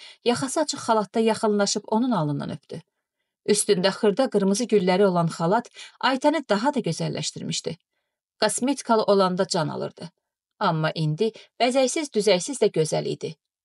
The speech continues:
Mələyi xatırladırdı. O, Aytən üçün ilk idi.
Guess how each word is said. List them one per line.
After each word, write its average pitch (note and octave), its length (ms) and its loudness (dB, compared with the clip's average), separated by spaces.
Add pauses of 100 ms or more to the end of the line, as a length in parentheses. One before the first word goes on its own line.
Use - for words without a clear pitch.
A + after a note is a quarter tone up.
(140)
Mələyi E3+ 320 2
xatırladırdı. D#3 800 -6 (800)
O, D4+ 80 4 (120)
Aytən A3+ 360 0
üçün A3+ 300 -2
ilk E3+ 300 -4
idi. D#3 260 -8